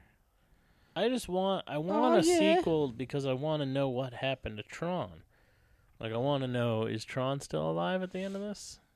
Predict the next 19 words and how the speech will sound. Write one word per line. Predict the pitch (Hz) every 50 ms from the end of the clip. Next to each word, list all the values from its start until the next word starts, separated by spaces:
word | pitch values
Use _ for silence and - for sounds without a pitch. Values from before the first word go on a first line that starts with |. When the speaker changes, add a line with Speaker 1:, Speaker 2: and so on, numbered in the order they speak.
| _ _ _ _ _ _ _ _ _ - - 131
Speaker 1:
Like, | 120 110 101 95 - - _ _ _ -
Speaker 2:
Uh, | 135 147 156 165 170 175 180 185 185 185 190 190 190 190 190 190 190 185 180 175 - - _ _ _ _ _ _ _ _ _ _ _ _ _ _ _ _ _ _ _ _ _ _ _ _ _ _ _ _ _ _ _ _ _ _ _ _ _ _ _ _ _ _ _ _ _ _ _ _ _ _ _ -
what | - 214
do | 208 185
I | 180
do | 175 180 170
with | - - -
this? | - - - - - - - - _ _ _ - - - _ - - _ _ _ _ _ _ -
<laughs> | - - - - - - - _ - - _ _ _ _ _ _ _ _ _ _ _ _ _ _ _ _ _ _ _ _ _ _ _ _ _ _ _ _ _ _ _ _ _ _ _ _ _ _ _ _ _ _ _ _ _ _ _ _ - -
How | - 185 208
are | 254
you | 294 285 247
snarky? | - - - 180 156 156 160 156 - 127 104 - _ _ - - - - - - - - -
How | 190 220 262
is | 285
this | 302 - -
computer | - 277 220 240 202 202
program | 190 202 196 180 165 160 165 151 147
snarky? | - - - 160 143 147 147 - - 101 95